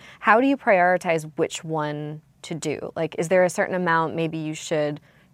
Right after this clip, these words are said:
aim to have in savings and then pay down your debt, or do a little bit each month? What do you think?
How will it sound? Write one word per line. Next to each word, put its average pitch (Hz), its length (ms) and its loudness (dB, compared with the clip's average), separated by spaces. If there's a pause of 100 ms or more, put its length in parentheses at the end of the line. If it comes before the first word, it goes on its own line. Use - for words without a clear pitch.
(140)
aim 190 240 2
to 202 60 0
have 190 460 4
in 190 160 -2
savings 214 400 2
and 165 240 0
then 190 380 2
pay 247 140 0
down 247 200 4
your 247 120 0
debt, 240 260 8
or 165 80 2
do 170 160 0
a 156 40 0
little 175 240 4
bit 190 280 0
each - 260 -6
month? 180 420 -4
What 190 100 -2
do 190 40 -2
you 180 60 -6
think? - 340 -12